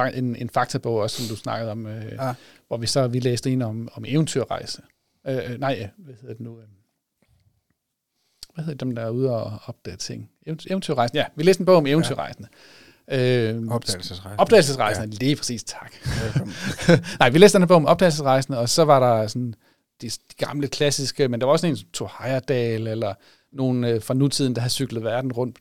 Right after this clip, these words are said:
Speaker 1: øh, på en cykel, ikke? Øh, alt muligt forskelligt.
Speaker 2: Ja.
Speaker 1: Det synes han, det synes han også var spændende. Og det, øh, så, så kan du også lære noget sammen med det barn, ikke også? Øh, fordi det bliver formidlet helt anderledes, end det gjorde for tyve, tredive år siden.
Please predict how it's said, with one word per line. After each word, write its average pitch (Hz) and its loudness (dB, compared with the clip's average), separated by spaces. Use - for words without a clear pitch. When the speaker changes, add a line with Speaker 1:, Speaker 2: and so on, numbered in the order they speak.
Speaker 1:
øh, 117 -10
på 117 -18
en 110 -16
cykel, 127 -8
ikke? 131 -10
Øh, 117 -4
alt 160 0
muligt 139 -4
forskelligt. - -14
Speaker 2:
Ja. 117 -12
Speaker 1:
Det 165 0
synes 165 0
han, 127 -4
det 185 -2
synes 180 -6
han 180 -2
også 214 -4
var 151 -10
spændende. 113 -6
Og 127 -16
det, 170 -2
øh, 113 -8
så, - -8
så - -10
kan 135 -6
du 127 -4
også 123 -4
lære 135 -2
noget 139 -4
sammen 131 -8
med 117 -12
det 110 -12
barn, 127 -12
ikke 123 -18
også? 123 -14
Øh, 117 -8
fordi - -8
det 123 -4
bliver 139 2
formidlet 147 4
helt 139 2
anderledes, 117 0
end 117 -4
det 113 -8
gjorde 120 -2
for 113 -10
tyve, 120 -6
tredive 113 -4
år 104 -6
siden. 120 -8